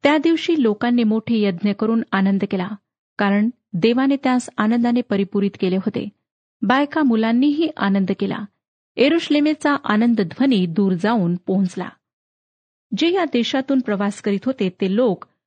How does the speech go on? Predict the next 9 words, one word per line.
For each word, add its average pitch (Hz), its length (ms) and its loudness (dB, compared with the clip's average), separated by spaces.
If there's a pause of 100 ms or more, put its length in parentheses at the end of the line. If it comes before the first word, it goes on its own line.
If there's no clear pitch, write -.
(200)
अनोळखी 302 640 0
प्रवासी 226 720 -2 (100)
आणि 202 200 0
देशाला 214 440 -2
भेट 208 300 -2
देण्यासाठी 214 600 -2
आलेले, 196 440 0 (460)
या 262 120 4
सर्वांनी 254 680 0